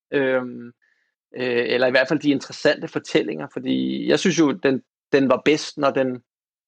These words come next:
når den gik over i sådan noget nyhedsformidling og, øh, og dokumentarformidling.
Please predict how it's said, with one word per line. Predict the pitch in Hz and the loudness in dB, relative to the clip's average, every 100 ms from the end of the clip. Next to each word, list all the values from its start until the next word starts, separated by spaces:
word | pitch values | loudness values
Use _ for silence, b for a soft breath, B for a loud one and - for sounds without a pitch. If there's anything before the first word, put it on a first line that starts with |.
| _ _ _ _ _ _ _ _ | _ _ _ _ _ _ _ _
når | 151 | 2
den | 143 165 | 2 2
gik | 165 | 4
over | 160 160 | 4 4
i | 156 | 2
sådan | 180 165 | 0 0
noget | 185 | 2
nyhedsformidling | 196 208 196 - 208 190 190 180 180 180 - | 4 2 0 -6 -2 0 0 -4 -8 -10 -4
og, | 147 143 139 131 | -2 0 -2 -4
øh, | 131 131 127 | -4 -4 -6
og | - | -8
dokumentarformidling. | 143 139 135 190 185 180 180 147 175 165 | -10 -10 -2 0 0 -4 -8 -8 -10 -16